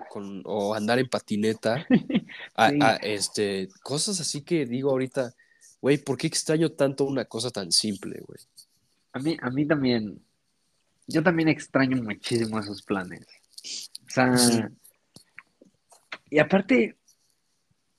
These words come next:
Speaker 2: yo también creo que es un poco, este, como la,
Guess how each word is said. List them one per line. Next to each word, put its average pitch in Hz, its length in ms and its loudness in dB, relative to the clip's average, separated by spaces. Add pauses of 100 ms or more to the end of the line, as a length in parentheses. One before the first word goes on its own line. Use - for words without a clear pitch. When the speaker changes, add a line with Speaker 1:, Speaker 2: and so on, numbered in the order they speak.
(300)
Speaker 2:
yo 226 100 0
también 294 280 2
creo 202 160 6
que 196 100 4
es 180 80 0
un 185 120 0
poco, 156 400 4 (100)
este, 104 1000 -4 (520)
como 113 320 2
la, 95 840 0